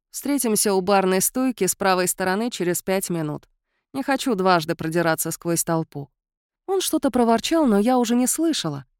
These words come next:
Быстро проталкивалась вперёд, потому что знала, что Алекс наверняка пойдёт сразу за мной, как только прихватит мои вещи. В баре уже было негде яблоку упасть.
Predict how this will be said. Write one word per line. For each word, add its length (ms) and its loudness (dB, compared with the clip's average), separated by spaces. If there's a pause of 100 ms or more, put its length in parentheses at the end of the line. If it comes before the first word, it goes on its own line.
(300)
Быстро 380 2
проталкивалась 760 2
вперёд, 440 -2
потому 340 0
что 220 -2
знала, 420 0 (300)
что 240 -2
Алекс 280 0
наверняка 640 0
пойдёт 400 2
сразу 400 0
за 160 2
мной, 240 2
как 220 -4
только 260 0
прихватит 540 -2
мои 220 0
вещи. 420 -4 (420)
В 120 -10
баре 320 0
уже 240 -2
было 200 2
негде 360 0
яблоку 480 0
упасть. 520 -4